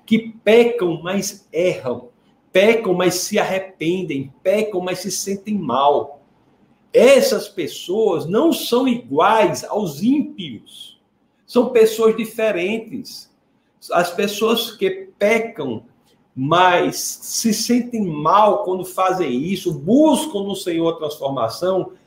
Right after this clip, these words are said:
a elas cabe a promoção por meio da igreja da restauração. Então é isso, essa lógica fantástica aqui que é colocada nas Escrituras,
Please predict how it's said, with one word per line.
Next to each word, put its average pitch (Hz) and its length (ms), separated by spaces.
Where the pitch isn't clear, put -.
a 151 260
elas 190 760
cabe 180 480
a 143 100
promoção 190 840
por 185 140
meio 180 280
da 156 120
igreja 165 520
da 180 160
restauração. 208 1300
Então 110 200
é 131 120
isso, 233 420
essa - 280
lógica 160 720
fantástica 151 960
aqui 143 200
que 147 120
é - 20
colocada 151 520
nas 143 220
Escrituras, 139 920